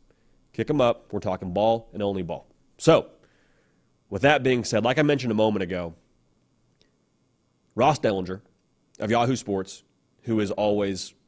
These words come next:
it seems like, the first person to know about all things college football playoff expansion and otherwise. Bottom line here, very much so a report that I would take with a lot of seriousness. Ross Dellinger reporting that the fourteen-team college football playoff format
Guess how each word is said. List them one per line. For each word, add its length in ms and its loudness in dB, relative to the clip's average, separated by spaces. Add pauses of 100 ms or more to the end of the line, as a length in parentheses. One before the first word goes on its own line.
(320)
it 160 -6
seems 420 -4
like, 240 -2
the 100 -4
first 360 -2
person 320 -4
to 60 -2
know 60 -2
about 260 -2
all 260 0
things 340 -6
college 280 -2
football 240 -4
playoff 260 -4
expansion 420 -4
and 100 -2
otherwise. 500 2 (640)
Bottom 260 4
line 180 2
here, 180 0 (280)
very 280 2
much 240 -2
so 200 4
a 140 2
report 400 0
that 100 -2
I 80 0
would 260 0 (320)
take 240 0
with 180 -4
a 40 -2
lot 200 2
of 240 -6 (360)
seriousness. 760 0 (200)
Ross 220 6
Dellinger 360 6
reporting 360 4
that 100 2
the 80 -4
fourteen-team 1200 0
college 340 -2
football 340 0
playoff 500 0
format 520 -8